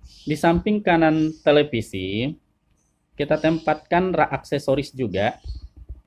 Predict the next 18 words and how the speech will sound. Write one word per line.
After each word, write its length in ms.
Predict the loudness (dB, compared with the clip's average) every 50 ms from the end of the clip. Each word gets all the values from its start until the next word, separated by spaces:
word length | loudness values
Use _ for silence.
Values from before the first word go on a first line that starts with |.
| _ _ _ _ _ _ _
Kemudian 480 | -4 -2 0 0 2 2 2 2 2 0
di 80 | 0
atasnya 480 | 0 0 0 -2 -4 -4 -2 -2 -2 -2
kita 240 | -2 -4 -4 -4 -4
susun 640 | -4 -4 -6 -8 -4 -2 -2 0 0 0 -2 -4 -8 -12 -18 _ _ _ _
aksesoris 720 | -10 -10 -8 -4 -4 -4 -2 -2 -2 -2 -2 -2 -4 -4
dekorasi 880 | -6 -4 -4 -2 -2 0 0 0 -2 -4 -4 -2 0 0 0 -2 -4 -6 -14 -20 -20 -20 -20 _ _ _ -8 -4
yang 160 | -4 -2 -2
menurut 320 | -2 -2 -2 -2 -4 -6
kita 320 | _ -10 -8 -6 -4 -2 -2
menarik. 480 | -2 -2 -2 -2 -2 -2 -4 -6 -8 _ _ _ _ _ -18 -16 -16 -16 -18 -20 _ _ _ _ _ _ _
Di 160 | -4 -2 0
samping 400 | 2 2 2 2 2 -2 -2 0
kiri, 640 | 2 2 2 4 4 2 2 2 0 -2 -4 -8 -8 -6
kita 240 | -4 0 2 2 2
tempatkan 640 | 2 0 0 0 -2 -2 -2 -2 -2 -2 -2 -2 -2
pohon 240 | -2 0 0 0 0
sakura. 720 | 0 -2 -4 -4 -4 -4 -2 -2 0 -2 -2 -4 -6 -10